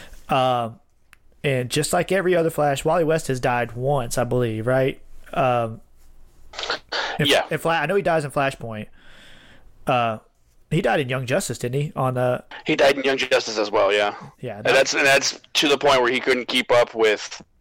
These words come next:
Speaker 2: Barry, like, what they were trying to do. Like,
Speaker 1: Yeah.
Speaker 2: this, the Speed Force dissipated him,
Speaker 1: Yeah, 'cause he
Speaker 2: which was super sad.
Speaker 1: Yeah, 'cause he wasn't as strong as Barry Allen.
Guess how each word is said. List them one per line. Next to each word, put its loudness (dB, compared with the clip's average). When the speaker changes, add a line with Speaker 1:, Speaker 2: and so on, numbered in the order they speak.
Speaker 2:
Barry, 4
like, 0
what -2
they 4
were 4
trying 0
to -4
do. 0
Like, -2
Speaker 1:
Yeah. 2
Speaker 2:
this, -4
the -2
Speed 0
Force 4
dissipated -2
him, -6
Speaker 1:
Yeah, -2
'cause -2
he 0
Speaker 2:
which -2
was 0
super -2
sad. 0
Speaker 1:
Yeah, -2
'cause -6
he -2
wasn't -2
as 0
strong -6
as -2
Barry 0
Allen. -4